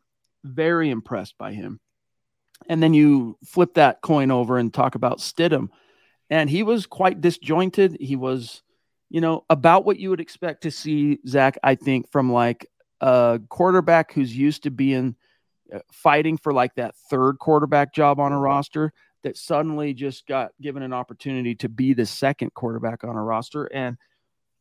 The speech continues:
I'm hoping he shows some improvement because, you know, relative to the guy he showed us late last season with the Raiders, he looked skittish. Um, he made a couple of plays. I don't wanna completely, um,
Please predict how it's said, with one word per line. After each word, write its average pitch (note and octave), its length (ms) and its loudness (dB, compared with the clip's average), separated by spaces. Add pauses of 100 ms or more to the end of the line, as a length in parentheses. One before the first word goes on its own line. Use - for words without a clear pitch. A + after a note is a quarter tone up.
(440)
I'm C#3+ 160 0
hoping D#3 300 0
he C#3+ 120 2
shows C#3+ 260 -2
some C#3 160 -4
improvement C3 560 -2
because, G#2+ 560 -10 (120)
you - 680 -16
know, - 260 -12 (180)
relative D3 540 2
to D#3 100 -2
the C3 80 0
guy C3+ 280 4
he C#3 160 -2
showed C#3 340 0
us B2 180 -4 (520)
late C#3 480 -2
last C#3 240 2
season C3+ 480 -2
with B2+ 220 -6
the B2 80 -4
Raiders, C3+ 500 -2 (420)
he D#3 160 -6
looked B2+ 420 -2
skittish. C#3+ 720 -4 (500)
Um, A#2+ 200 -2
he D3 80 0
made B3 180 0
a E4+ 40 0
couple B3+ 380 0
of E3 120 -6
plays. C3+ 360 -2
I D3+ 60 0
don't E3+ 100 2
wanna E3+ 160 2
completely, C#3 720 -6 (160)
um, A2 360 -6